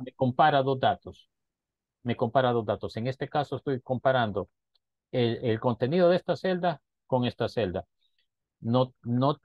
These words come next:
tengo que ponerle, eh, doble comilla porque como es la celda como tal, el contenido de la celda que estoy, eh, comparando, entonces solo le pongo igual, solo tengo dos argumentos, texto uno, texto dos.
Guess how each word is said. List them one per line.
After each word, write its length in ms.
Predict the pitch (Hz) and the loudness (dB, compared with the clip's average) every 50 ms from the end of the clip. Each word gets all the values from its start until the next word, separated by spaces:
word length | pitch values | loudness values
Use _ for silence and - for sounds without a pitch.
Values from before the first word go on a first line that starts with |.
| _ | _
tengo 380 | - 180 180 156 123 120 131 131 | 0 0 2 2 0 0 -2 -2
que 120 | - 131 104 | -2 -6 -8
ponerle, 880 | - - 120 117 120 143 151 139 123 113 110 113 113 113 113 113 - - | -4 -4 -4 -2 -2 0 0 0 -2 0 0 0 0 0 0 -2 -4 -6
eh, 160 | 117 110 107 | -4 -4 -2
doble 280 | 101 120 123 139 156 147 | -2 -2 -2 -2 -2 -2
comilla 460 | - 151 147 147 151 156 165 185 196 - | -2 -2 -2 0 0 0 0 0 -2 -2
porque 320 | - 139 - - 123 - | -2 -4 -2 -2 -6 -4
como 320 | - 117 117 113 113 110 110 | -2 -2 -2 0 -2 -2 -2
es 340 | 117 127 151 156 - - _ | 0 -2 -2 -4 -8 -12 _
la 220 | - 123 131 123 | -2 0 2 2
celda 440 | - - - 180 196 202 147 120 107 | 0 0 0 0 0 0 0 -2 -4
como 280 | - - 120 110 107 104 | -4 -4 -4 -4 -6 0
tal, 200 | - 143 135 107 | 2 2 2 2
el 80 | 98 | 0
contenido 380 | - 107 101 - 95 95 - 131 | -2 -4 -4 -4 -6 -4 -4 -2
de 40 | 143 | -2
la 80 | 139 | -4
celda 240 | - - 151 151 147 | -4 -4 -6 -6 -6
que 80 | - 139 | -6 -8
estoy, 300 | 131 - 151 143 147 147 - | -6 -4 -4 -4 -4 -6 -4
eh, 420 | 139 131 123 117 113 113 110 107 - | -2 0 0 0 0 0 -2 -2 -4
comparando, 480 | - 156 151 - 180 143 143 165 175 165 | -4 -4 0 0 0 0 0 -2 -2 -4
entonces 320 | 123 - 120 - - 135 | -4 -4 -6 -6 -6 -8
solo 160 | - 139 131 | -4 -4 -2
le 100 | 127 127 | -2 -2
pongo 260 | 123 - 120 107 104 92 | -2 -4 -4 -4 -4 -4
igual, 360 | 92 104 135 175 196 202 196 - | -2 -2 0 0 -2 -2 -6 -6
solo 200 | - 143 139 135 | -2 -2 -2 0
tengo 260 | - 139 139 143 143 | -2 -4 -4 -2 -2
dos 120 | 139 131 | 0 0
argumentos, 600 | 139 135 123 131 123 120 110 98 - - - - | 0 0 0 -2 -2 -2 -4 -6 -8 -10 -12 -6
texto 340 | _ 156 147 - - 151 156 | _ -6 -6 -4 -6 -6 -4
uno, 180 | 160 160 147 131 | -4 -4 -6 -6
texto 340 | - 113 98 - - 113 104 | -6 -6 -6 -6 -4 -4 -4
dos. 220 | 90 80 - - | -2 -4 -6 -10